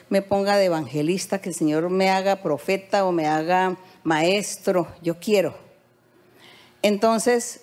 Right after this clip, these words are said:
él quiere eso. Y ella entonces se deja llevar de las iras, de la contienda, del disgusto, de la incomprensión,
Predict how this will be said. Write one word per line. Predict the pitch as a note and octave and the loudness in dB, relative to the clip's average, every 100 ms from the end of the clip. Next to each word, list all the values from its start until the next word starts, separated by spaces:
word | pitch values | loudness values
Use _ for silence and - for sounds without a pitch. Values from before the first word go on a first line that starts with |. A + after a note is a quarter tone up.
| - | -2
él | G#3+ A3 | -2 0
quiere | A#3+ A3+ A3+ A3 | 0 2 2 2
eso. | F#3+ - - - _ _ - | -2 -8 -16 -20 _ _ -2
Y | A3+ | 2
ella | A#3 A#3+ B3 | 2 0 -2
entonces | A3+ G#3 G#3+ A3+ G#3+ | -4 -4 -4 -2 -2
se | G3 | 0
deja | F3+ F#3+ | 0 0
llevar | G3 F3+ F#3 | 0 0 2
de | G3 | 0
las | E3 - | 0 0
iras, | A3+ F#3 B2+ - - - _ _ | 0 0 -2 -8 -14 -18 _ _
de | E3+ E3+ | -2 0
la | D#3+ | 0
contienda, | E3 D#3+ D#3 F#3+ E3 C3+ - - _ _ _ _ | -2 -2 0 2 0 -2 -8 -20 _ _ _ _
del | - E3 | -2 0
disgusto, | D#3 D#3+ E3 G3 - | 2 0 0 -2 0
de | E3 | 0
la | D#3+ | 2
incomprensión, | D#3 D3+ D#3 D3 C#3+ C#3+ C#3 B2+ F#3+ F#3 D#3 | 0 0 -2 -2 -2 -2 -2 -2 0 0 0